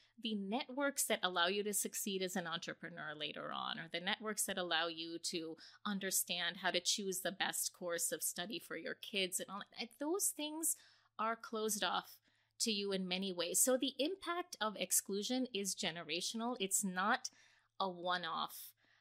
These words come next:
um, phenomenon. And I think also don't make assumptions. You know, a lot of people, when we're very transparent about what expectations are, people rise to the occasion, right? I mean, all organizations have seen that.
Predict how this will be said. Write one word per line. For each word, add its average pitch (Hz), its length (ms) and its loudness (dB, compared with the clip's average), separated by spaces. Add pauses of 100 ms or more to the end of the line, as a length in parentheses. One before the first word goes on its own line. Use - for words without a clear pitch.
(160)
um, 151 460 2
phenomenon. 170 960 -2
And 220 380 4
I 233 100 8
think 349 300 0
also 320 380 6
don't 330 260 6
make 494 200 6
assumptions. 240 460 0
You 262 60 2
know, 302 100 2
a 240 80 6
lot 262 300 4
of - 100 -2
people, 262 300 4
when 214 180 4
we're 254 160 2
very 202 340 0
transparent 196 760 0 (460)
about 196 300 4
what 180 160 2
expectations 180 840 -2
are, 190 160 -10 (160)
people 262 320 -4
rise 180 320 -6
to 180 100 0
the 156 140 -4
occasion, - 460 -10 (220)
right? - 240 -6
I 202 40 2
mean, 190 220 -4 (120)
all 233 300 6
organizations 196 640 0
have 185 100 -2
seen 269 240 -2
that. 139 140 2